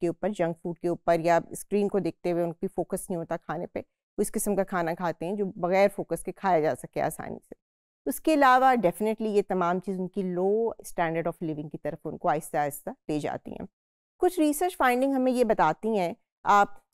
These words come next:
insufficient डेटा है लेकिन ये बताती हैं कि ये चीज़ें पॉसिबल हैं और कुछ स्टडीज में आई भी हैं, आ, कि रिलेशनशिप है आपकी स्क्रीन टाइम का बच्चे की किस चीज़ों के साथ, उनके बिहेवियरल इश्यूज के साथ,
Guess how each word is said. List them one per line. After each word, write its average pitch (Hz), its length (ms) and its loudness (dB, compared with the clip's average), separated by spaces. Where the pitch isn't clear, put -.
insufficient 240 600 2
डेटा 202 260 4
है 247 60 0
लेकिन 220 280 0
ये 208 60 2
बताती 170 440 0
हैं 233 100 0
कि 233 80 -2
ये 196 160 0
चीज़ें 180 340 -2
पॉसिबल 190 500 -2
हैं 180 160 -2
और 165 120 -4
कुछ 175 220 -8
स्टडीज 175 440 -4
में 175 280 -2
आई 175 260 0
भी 208 180 0
हैं, 160 220 -4
आ, 208 320 6
कि 220 300 6
रिलेशनशिप 202 680 0
है 214 60 2
आपकी 196 320 0
स्क्रीन 240 380 0
टाइम 269 260 2
का 277 100 -2
बच्चे 247 340 -2
की 269 160 -2
किस 254 240 -6
चीज़ों 254 300 0
के 254 60 -2
साथ, 247 240 -2
उनके 240 200 -2
बिहेवियरल 180 600 4
इश्यूज 165 320 -2
के 175 100 -8
साथ, - 240 -8